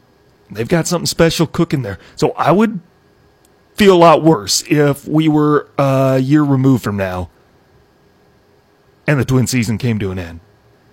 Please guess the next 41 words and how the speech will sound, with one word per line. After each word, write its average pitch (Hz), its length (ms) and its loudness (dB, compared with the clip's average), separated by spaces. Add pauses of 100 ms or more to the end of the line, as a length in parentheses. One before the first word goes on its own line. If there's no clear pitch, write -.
(120)
Because 120 200 -2
I 123 100 4
believe 127 340 0
that's 143 320 4
where 139 160 2
their 127 100 4
window 127 300 2
of 104 100 2
opportunity, 123 580 0
if 185 360 2
this 147 180 -2
team 139 200 -2
has 117 140 -2
a 113 60 0
shot 127 280 0
at 120 60 2
a 117 40 0
World 113 240 0
Series 110 340 -4
run, 104 180 -2
I 107 60 0
believe 117 300 -2
that 127 380 2 (540)
is 110 140 -6
where 104 160 0
it 104 80 -6
goes. 110 220 -4
This 156 160 0
year's 254 140 -2
been 220 160 2
fun, 123 340 0 (680)
and 127 140 0
I 127 60 4
hope 170 160 4
they 175 120 4
do 151 120 2
something 110 300 -4
tonight. 95 220 -8
I 120 40 0
really 151 280 2
do. 87 280 -4